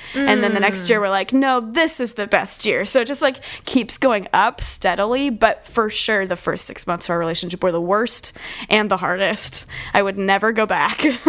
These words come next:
Speaker 2: So it's interesting that you say that, and, and I'd love to, I'd love to parse that out a little bit more, because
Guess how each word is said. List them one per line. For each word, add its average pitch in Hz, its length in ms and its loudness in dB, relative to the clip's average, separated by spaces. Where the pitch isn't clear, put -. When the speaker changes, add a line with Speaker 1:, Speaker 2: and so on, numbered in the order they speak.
Speaker 2:
So 349 180 0
it's - 220 0
interesting 320 640 0
that 254 80 0
you 247 140 -2
say 240 320 0
that, 190 240 4
and, 190 260 -2
and 196 120 0
I'd 196 200 0
love 240 180 0
to, 233 180 0
I'd 208 80 -2
love 254 120 -4
to 262 80 0
parse 226 320 -2
that 214 140 2
out 196 120 4
a 196 80 2
little 190 160 2
bit 185 160 -4
more, 175 220 -4
because 180 400 -6